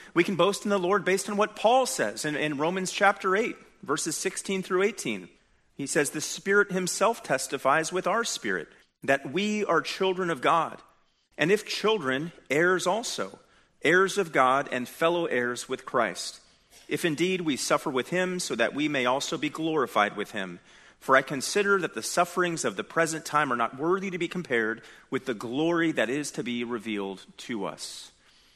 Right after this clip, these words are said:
So we can boast in the Lord. Boast in the Lord based on what Peter has said, boast in the Lord based on what Paul has said. We can boast in the Lord based on what Jeremiah said all the way back in Jeremiah chapter nine.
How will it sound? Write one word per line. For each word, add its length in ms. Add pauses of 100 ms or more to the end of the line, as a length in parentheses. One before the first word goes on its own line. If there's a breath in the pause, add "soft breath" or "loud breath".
(140 soft breath)
So 100
we 60
can 140
boast 280
in 80
the 80
Lord. 320 (560)
Boast 300
in 60
the 80
Lord 260
based 200
on 60
what 240
Peter 260
has 140
said, 280
boast 300
in 80
the 80
Lord 240
based 240
on 60
what 120
Paul 260
has 180
said. 260 (260 loud breath)
We 120
can 160
boast 320
in 80
the 60
Lord 220
based 280
on 60
what 120
Jeremiah 560
said 240
all 80
the 80
way 120
back 280
in 100
Jeremiah 480
chapter 380
nine. 340